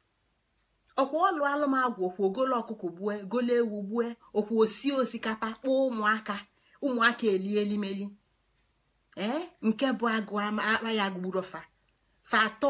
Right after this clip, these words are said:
ọkụkọ, nweta a bit of protein. So gịnị ka a na-akọ? Kedu ife m na-eji etili ya n'ụlọ ụka?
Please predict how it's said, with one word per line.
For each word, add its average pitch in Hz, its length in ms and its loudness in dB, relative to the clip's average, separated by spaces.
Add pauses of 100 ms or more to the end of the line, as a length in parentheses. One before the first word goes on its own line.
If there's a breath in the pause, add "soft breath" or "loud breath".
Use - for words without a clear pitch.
ọkụkọ, 220 400 -2
nweta 220 340 -2
a 226 80 4
bit 214 240 -4
of 170 180 -6
protein. 196 500 -6 (800)
So - 120 2 (100)
gịnị 311 300 2
ka 220 120 0
a 202 100 -2
na-akọ? 151 400 -8 (1400)
Kedu 262 200 4
ife 349 200 0
m 359 140 0
na-eji 247 340 2
etili 247 480 0
ya 226 140 2
n'ụlọ 214 380 -2
ụka? 170 200 -8